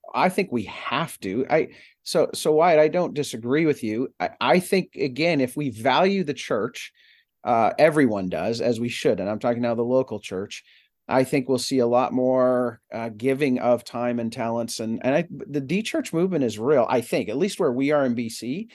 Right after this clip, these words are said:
uh, less people attending, but less people serving. And, and again, we are growing. So now I'm talking about Cloverdale Baptist, but we're finding our people are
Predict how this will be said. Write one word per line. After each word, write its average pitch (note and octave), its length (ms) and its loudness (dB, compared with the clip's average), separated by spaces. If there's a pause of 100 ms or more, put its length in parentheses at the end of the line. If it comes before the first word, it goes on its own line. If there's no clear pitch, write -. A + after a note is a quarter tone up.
(560)
uh, A#2+ 200 2
less D3 320 4
people D3+ 300 0
attending, D#3 500 0
but C#3 140 -2
less D3+ 160 0
people D3+ 260 -8
serving. C3 460 0
And, C3+ 200 -2
and D3 120 0
again, C#3 440 -2 (320)
we C#3 300 -2
are A3 120 4
growing. E3 340 2
So - 160 -2
now B2 180 0
I'm B2 60 -2
talking C3 180 -2
about B2+ 160 -6
Cloverdale A#2+ 320 -2
Baptist, C3 480 -6 (340)
but F3 280 2
we're D#3+ 100 4
finding B2 460 -2
our C3 80 -2
people D3+ 420 -2
are C3 580 4